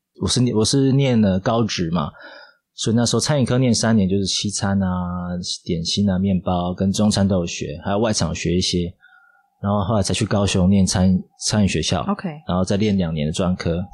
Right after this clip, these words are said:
Speaker 1: 那时候专科，现在变-，现在已经改了。
Speaker 2: 那你可以形容一下，就是 Joy Robuchon 大概是一个怎样的人？
Speaker 1: 怎样的人？其实我，我看到的面就是，就是工作嘛。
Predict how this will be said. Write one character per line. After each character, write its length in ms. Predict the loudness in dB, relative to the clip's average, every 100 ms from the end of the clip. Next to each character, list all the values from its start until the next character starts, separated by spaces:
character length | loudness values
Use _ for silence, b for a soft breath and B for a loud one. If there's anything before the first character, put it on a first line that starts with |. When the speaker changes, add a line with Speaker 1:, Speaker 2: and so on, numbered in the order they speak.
| -8
Speaker 1:
那 140 | -2 0
时 80 | 0
候 60 |
专 180 | -2 -4
科， 160 | -4 -2
现 100 | 0
在 60 |
变-， 80 | 0 -2
现 280 | -2 -2
在 60 | 0
已 40 |
经 60 | 0
改 220 | -4 -8
了。 80 | -10 _ _ _ -2
Speaker 2:
那 80 | 2
你 180 | 2
可 100 | 2
以 160 | 0 -2
形 280 | -2 0 0
容 180 | 2 0
一 80 |
下， 240 | 0 -2 -4
就 100 | -4
是 380 | -6 -4 -2 -2
Joy 260 | -2 0
Robuchon 460 | 0 0 0 0 0
大 100 | 0
概 140 | -4
是 160 | -4 -4
一 80 | -2
个 100 | -2
怎 200 | -4 -2
样 180 | -2
的 80 | -2
人？ 380 | -4 -8 -8 -10 _ _ _ B B B B B _ -2
Speaker 1:
怎 220 | 2 4
样 180 | 4 4
的 80 |
人？ 80 | 2
其 100 | 2
实 80 | 2
我， 100 | 2
我 160 | 2 0
看 180 | 2 2
到 180 | 2 0
的 240 | 2 2
面 220 | 4 4
就 80 | 2
是， 340 | 2 2 2 -2 -8 _ _ -4
就 80 | -2
是 80 |
工 180 | 2 2
作 160 | 2 0
嘛。 140 | -2